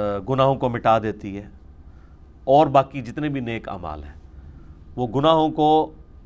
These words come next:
मिटा देने वाले हैं। ऑटोमेटिकली बग़ैर तौबा के भी वो गुनाह माफ़ हो जाते हैं नेक अमाल की बरकत से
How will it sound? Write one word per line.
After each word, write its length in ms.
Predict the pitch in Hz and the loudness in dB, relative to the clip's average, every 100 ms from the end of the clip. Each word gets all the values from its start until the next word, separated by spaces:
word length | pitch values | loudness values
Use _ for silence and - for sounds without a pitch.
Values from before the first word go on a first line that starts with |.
| - 131 | -16 -4
मिटा 340 | 135 156 160 | 2 6 6
देने 240 | 151 147 143 | 6 2 2
वाले 220 | 135 139 | 2 2
हैं। 60 | 139 | 0
ऑटोमेटिकली 760 | 139 139 135 151 175 165 151 | 0 0 0 0 -2 -2 -2
बग़ैर 380 | 131 127 143 165 | 0 2 6 4
तौबा 300 | 160 165 170 175 | 4 2 4 2
के 120 | 160 | 0
भी 100 | 147 | -2
वो 100 | 135 | -2
गुनाह 240 | 123 123 110 | -2 -2 0
माफ़ 220 | 110 120 | 0 0
हो 100 | 113 | -2
जाते 220 | 110 123 | -4 -4
हैं 60 | 110 | -6
नेक 200 | 110 107 | -6 -6
अमाल 220 | 98 95 | -8 -8
की 100 | 98 | -10
बरकत 300 | 92 87 85 | -12 -12 -14
से 140 | - | -16